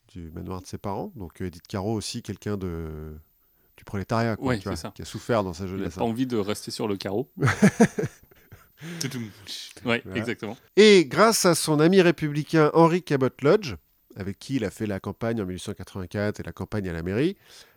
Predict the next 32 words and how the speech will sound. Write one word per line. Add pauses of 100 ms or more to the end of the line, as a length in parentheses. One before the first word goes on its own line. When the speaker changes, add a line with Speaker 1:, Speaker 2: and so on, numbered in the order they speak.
Speaker 1:
il
va
se
faire
nommer
par
le
président
Harrison, (120)
qui
est
donc
le
président
républicain
qui
s'est
fait
élire
il
n'y
a
pas
très
longtemps, (420)
à
la
commission
sur
les
fonctionnaires (100)
fédéraux.